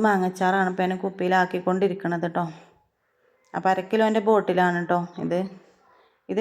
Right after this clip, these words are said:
മീനച്ചാറാണ് കേട്ടോ ഈ ആക്കണത്. അപ്പോൾ മീനച്ചാർ അധികമൊന്നും പിന്നെ ഓർഡർ ഇല്ല, ഇല്ലേനി അത് കുറച്ചുള്ളതിന് കേട്ടോ. ഒന്നര കിലോന് ഒരു കിലോനൊക്കെ ഉള്ളതിന് ഓർഡർ ഉണ്ടായിരുന്നത്. ബാക്കിയൊക്കെ കുറച്ചധികം ഉണ്ടായിരുന്നു കേട്ടോ. അപ്പോൾ ഇപ്പം ഞാൻ ആക്കണത്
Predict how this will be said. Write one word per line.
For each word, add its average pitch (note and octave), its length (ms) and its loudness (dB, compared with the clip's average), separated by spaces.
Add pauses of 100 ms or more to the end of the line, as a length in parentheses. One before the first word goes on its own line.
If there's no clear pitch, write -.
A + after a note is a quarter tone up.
മീനച്ചാറാണ് F3+ 720 0
കേട്ടോ F3 160 0 (300)
ഈ - 20 -4 (300)
ആക്കണത്. F3 420 -4 (1300)
അപ്പോൾ F#3 240 -6
മീനച്ചാർ F#3 500 -2
അധികമൊന്നും G3+ 460 0 (240)
പിന്നെ F3+ 240 -2 (460)
ഓർഡർ E3+ 320 0
ഇല്ല, E3+ 120 -2 (520)
ഇല്ലേനി F3 360 -2 (600)
അത് F3 180 -2
കുറച്ചുള്ളതിന് E3+ 520 -2
കേട്ടോ. E3 120 -2 (140)
ഒന്നര E3+ 220 -2 (120)
കിലോന് E3 320 -2
ഒരു E3 160 -2
കിലോനൊക്കെ E3 420 -2
ഉള്ളതിന് D#3+ 320 -2
ഓർഡർ D#3 240 -6
ഉണ്ടായിരുന്നത്. D#3+ 420 -4 (640)
ബാക്കിയൊക്കെ F#3+ 460 -2 (400)
കുറച്ചധികം F3+ 500 -4
ഉണ്ടായിരുന്നു E3 320 -4
കേട്ടോ. E3 140 -4 (680)
അപ്പോൾ F3 180 -10
ഇപ്പം F#3+ 140 -4
ഞാൻ G3+ 100 -2 (200)
ആക്കണത് F3+ 420 -4